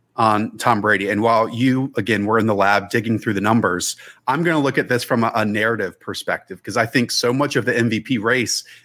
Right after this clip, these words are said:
is about narrative. It's how you start. It's a couple great performances on prime time in the middle of the season, and it's obviously how you finish as well. You have to sustain it for that entire time. And guess what? Tom Brady is on the opening game of this N F L season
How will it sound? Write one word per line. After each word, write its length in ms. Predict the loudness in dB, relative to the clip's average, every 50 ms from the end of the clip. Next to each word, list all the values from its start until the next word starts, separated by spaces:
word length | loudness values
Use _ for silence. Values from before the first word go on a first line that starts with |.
| _ _
is 160 | -2 0 2
about 280 | 2 2 2 2 0 0
narrative. 360 | 2 2 2 2 0 -4 -8
It's 140 | -12 -8 -2
how 140 | 0 2 2
you 120 | 2 0
start. 480 | -2 -2 -2 0 2 2 2 0 -2 -6 _ _ -20 _ _
It's 120 | -12 -12
a 20 |
couple 300 | -2 0 0 0 0 0
great 200 | 0 0 0 0
performances 520 | 0 -4 -4 -2 0 0 0 -2 -2 -2 -2
on 120 | -2 -2
prime 320 | -2 0 0 2 2 2 0
time 200 | 0 0 -2 -2
in 60 | -2
the 80 | -4 -2
middle 140 | -2 -2 -2
of 80 | -2
the 40 | -2
season, 460 | -4 -4 -4 -4 -2 -2 -2 -4 -4 -8 -14 -20 _ _
and 80 | -4 -2
it's 100 | 0 2
obviously 380 | 2 2 2 0 -2 -2 -2
how 100 | 0 0
you 160 | 0 0 0
finish 480 | -2 -2 -2 0 0 0 0 -2 -4 -4 -4
as 120 | -6 -2 0
well. 140 | 0 2
You 140 | 2 2 2
have 100 | 0 0
to 100 | 0 -4
sustain 440 | -6 -4 -4 -2 0 0 0 2 0
it 120 | -2 -4 _ -14 -20 -20 _ _ _
for 120 | 0 2
that 200 | 2 2 2 0 0
entire 400 | 0 0 0 2 2 2 2 2
time. 340 | 2 2 2 2 2 2 0
And 160 | 0 -2 0
guess 260 | 0 0 0 0 0
what? 300 | 0 0 0 0 -2 -4 -10 -20 -20 _
Tom 200 | -2 0 0 2
Brady 240 | 2 2 4 4 4
is 100 | 4 4
on 120 | 4 2
the 120 | 2 2 0 2
opening 380 | 0 0 2 2 2 2 2 2
game 420 | 2 2 2 2 2 0 -2 -6 _ _ _ _ _
of 140 | -2 0 2
this 180 | 2 2 2 2
N 100 | 2 0
F 140 | 2 2
L 100 | 0 0
season 480 | 0 2 2 2 2 2 0 -2 -4 -6